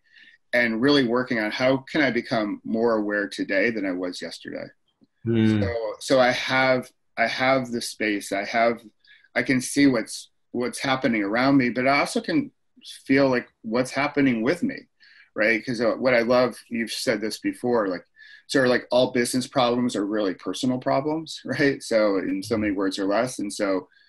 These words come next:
Speaker 1: so when I look at managing my business, I wanna better understand who I am and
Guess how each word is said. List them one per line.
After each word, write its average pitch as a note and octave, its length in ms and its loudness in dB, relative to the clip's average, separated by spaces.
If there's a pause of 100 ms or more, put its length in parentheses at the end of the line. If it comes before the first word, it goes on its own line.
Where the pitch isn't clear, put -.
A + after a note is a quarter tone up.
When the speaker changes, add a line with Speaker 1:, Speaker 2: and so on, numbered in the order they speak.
(100)
Speaker 1:
so C#3 120 0
when B2+ 100 4
I B2+ 40 4
look B2+ 200 2
at A2+ 140 0
managing A2+ 400 0
my F#2 120 0
business, A2+ 600 -2 (100)
I A2 60 0
wanna A#2 240 -2
better G#2+ 320 0
understand G2 500 0
who G#2 140 -2
I F#2+ 160 0
am A#2+ 360 0
and E2+ 260 -6